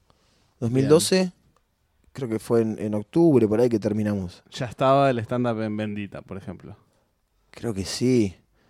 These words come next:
Speaker 1: Sí, eh, sí, sí, sí.
Speaker 2: Yo pregunto eso porque para mí, cuando Bendita marca como un, el momento en que empieza a popularizarse más, empieza a haber bares y todo.
Speaker 1: Sí, eso que fue dos mil
Speaker 2: Sí,
Speaker 1: Trece,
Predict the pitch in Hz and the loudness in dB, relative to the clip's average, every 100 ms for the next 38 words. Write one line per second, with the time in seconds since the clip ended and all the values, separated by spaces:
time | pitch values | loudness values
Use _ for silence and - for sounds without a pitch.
0 | _ _ - 127 127 107 90 - 107 104 | _ _ -2 2 2 0 -6 -4 0 0
1 | 104 104 101 101 98 95 95 92 87 80 | 0 0 -2 -2 -4 -6 -8 -12 -14 -18
2 | _ _ _ _ _ _ _ _ _ - | _ _ _ _ _ _ _ _ _ -2
3 | 143 143 135 123 135 117 _ _ _ _ | 2 2 0 -2 -2 -4 _ _ _ _
4 | 147 143 151 165 170 175 180 135 131 123 | -4 0 0 0 0 0 -2 -2 -4 -2
5 | 123 135 156 180 165 - 127 117 113 113 | 0 2 2 2 -2 -6 -4 -2 -4 -4
6 | 107 104 104 101 _ _ _ _ _ 117 | -6 -6 -8 -12 _ _ _ _ _ -2
7 | 123 135 160 170 147 143 151 143 131 120 | 0 0 0 2 4 2 0 -2 0 0
8 | 123 127 123 120 110 110 - 120 123 120 | 0 0 0 0 -2 -6 -10 -10 -8 -4
9 | 120 139 143 131 127 117 131 127 131 117 | 0 0 -2 -4 -6 -6 -6 -6 -8 -8
10 | 113 113 110 107 120 117 120 123 117 110 | -8 -6 -6 -6 -8 -4 -2 0 -2 -6
11 | 110 107 110 110 113 110 110 107 - - | -8 -6 -4 -4 -4 -4 -6 -10 -12 -10
12 | 101 - - - 131 117 104 _ - 147 | -12 -14 -10 -2 0 0 -4 _ -8 -4
13 | 147 120 - 110 110 117 120 107 _ _ | -2 -4 0 0 2 0 0 -2 _ _
14 | - - | -2 4